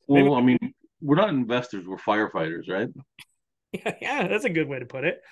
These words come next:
Speaker 2: Yeah. Anyway, I wanna change, uh, I wanna change gears a little bit. Um, you sent me over your book, Property Profits. Um, I think this is, uh, this would be, it would be great to talk about a little bit. So um, you got a book done.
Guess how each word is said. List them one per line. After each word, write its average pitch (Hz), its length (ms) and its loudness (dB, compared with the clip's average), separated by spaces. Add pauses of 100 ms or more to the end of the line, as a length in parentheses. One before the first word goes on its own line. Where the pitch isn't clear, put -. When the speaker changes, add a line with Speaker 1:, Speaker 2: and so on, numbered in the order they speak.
(420)
Speaker 2:
Yeah. 147 200 -4 (600)
Anyway, 208 220 2
I 143 40 0
wanna 254 200 4
change, 240 500 -4
uh, 160 380 0 (100)
I 143 40 -8
wanna 190 180 -2
change 180 360 -4
gears 151 300 -2
a 147 60 -6
little 131 160 -8
bit. 127 220 -4 (220)
Um, 135 300 -4
you 143 80 -6
sent 185 220 -4
me 160 80 0
over 156 160 0
your 123 120 -6
book, 180 480 -2
Property 143 400 -4
Profits. 165 760 -4 (320)
Um, 127 420 -2 (420)
I 135 60 -8
think 151 180 -4
this 143 180 -8
is, - 140 -20
uh, 135 440 -4 (320)
this 160 120 -4
would 170 80 -4
be, 180 220 0
it - 20 4
would 175 200 -2
be 175 60 -6
great 180 280 -2
to 143 80 -18
talk 147 280 -4
about 143 180 -4
a 127 60 -4
little 139 200 -4
bit. 165 240 0
So 156 380 -2 (280)
um, 143 220 -6
you 156 80 -6
got 170 140 0
a - 20 -4
book 175 320 -4
done. 165 420 -2